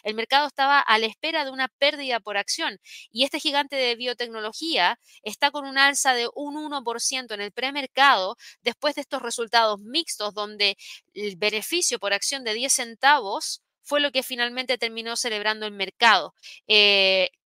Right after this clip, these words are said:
los catorce mil veinticinco, los catorce punto veinticinco mil millones de dólares de ingresos de la compañía, sí, insisto, estuvieron por debajo de la estimación del consenso.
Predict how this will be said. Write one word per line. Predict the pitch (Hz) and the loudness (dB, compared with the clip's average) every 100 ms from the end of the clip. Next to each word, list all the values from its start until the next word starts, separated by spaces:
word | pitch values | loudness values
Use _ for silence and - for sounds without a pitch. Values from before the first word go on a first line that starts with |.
| - | -12
los | 220 220 - | -6 -4 -2
catorce | 226 220 196 226 | -4 -4 -6 -6
mil | 240 269 269 262 262 220 | -4 -4 -2 -4 -6 -4
veinticinco, | 220 214 214 208 - 262 247 | -4 -4 -4 0 0 -4 -12
los | 214 214 | -14 -6
catorce | 226 233 254 226 | -6 -4 -8 -10
punto | 254 240 | -12 -8
veinticinco | 220 214 214 262 254 254 | -8 -6 -4 -4 -6 -8
mil | 233 247 302 302 | -8 -2 -4 -4
millones | 262 240 240 226 | -8 -8 -8 -4
de | 220 | -4
dólares | 226 233 233 240 | -2 -2 -2 -2
de | 220 | -4
ingresos | 208 208 220 233 | -8 -6 -6 -4
de | 208 | -2
la | 202 | -2
compañía, | 202 202 202 240 247 254 - - | -4 -6 -6 -2 -2 -2 -10 -14
sí, | - 247 262 240 | -8 -4 -4 -4
insisto, | 220 247 240 254 | -6 -6 -6 -10
estuvieron | - 220 220 214 | -8 -8 -6 -6
por | 226 | -4
debajo | 220 220 226 | 0 -2 -2
de | 214 | -6
la | |
estimación | 208 208 202 214 | -6 -10 -10 -10
del | 208 202 | -8 -8
consenso. | 226 240 294 285 - 294 | -8 -4 -4 -4 -6 -8